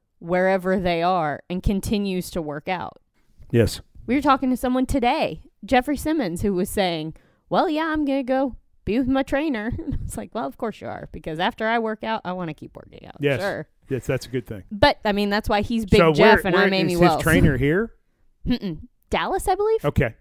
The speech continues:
Speaker 1: Somewhere in Texas, I think.
Speaker 2: So, th-, where, obviously, Derrick Henry does a lot of his work.
Speaker 1: Derrick Henry does do a lot of his work there.
Speaker 2: Texas is a good place to train 'cause it is hot.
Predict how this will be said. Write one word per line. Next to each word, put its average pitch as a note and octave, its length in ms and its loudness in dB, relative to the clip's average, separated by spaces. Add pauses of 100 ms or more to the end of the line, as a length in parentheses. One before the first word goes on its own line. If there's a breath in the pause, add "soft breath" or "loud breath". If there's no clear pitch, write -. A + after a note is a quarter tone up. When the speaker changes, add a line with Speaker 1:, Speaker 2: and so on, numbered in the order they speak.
Speaker 1:
Somewhere G#4 220 0
in C#4 80 -2
Texas, - 420 -8 (240)
I F3 80 -8
think. - 460 -14
Speaker 2:
So, - 160 -10
th-, C#3 360 -12
where, B2 380 -4 (320)
obviously, A#2 480 -8
Derrick B2 280 -4
Henry A3+ 260 -6
does F2 220 -14
a - 20 -16
lot D#2+ 200 -14
of - 100 -20
his - 180 -20
work. - 340 -20
Speaker 1:
Derrick C#3 220 0
Henry F3 260 2
does G3+ 260 2
do G3+ 160 2
a D#3 60 0
lot - 220 0
of - 80 -8
his F3 200 -8
work E3 140 -6
there. A#3 100 4
Speaker 2:
Texas C#4 300 0
is G3+ 160 0
a F#3+ 60 6
good F3+ 260 4
place E3 360 0
to A#2+ 100 -12
train C#3 380 -4
'cause G#2+ 200 -8
it B2 160 -2
is G#2+ 160 -10 (140)
hot. A#3 400 -8